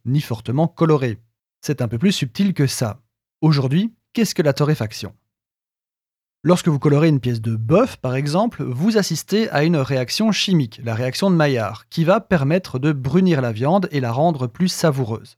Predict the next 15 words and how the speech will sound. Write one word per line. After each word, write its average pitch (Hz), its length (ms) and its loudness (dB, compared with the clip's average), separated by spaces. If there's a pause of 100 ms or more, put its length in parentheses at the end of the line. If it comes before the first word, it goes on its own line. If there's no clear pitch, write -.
(320)
Dans 113 160 -4
les 127 100 -2
grandes 160 260 4
lignes, 233 240 6
la 202 140 4
torréfaction 190 680 0
part 196 220 2
du 143 140 -2
même 202 260 2
principe 175 500 -4
de 127 120 -2
cuisson-coloration, 147 1120 0
sauf - 300 -4
qu'on 214 240 -2
l'applique 196 400 0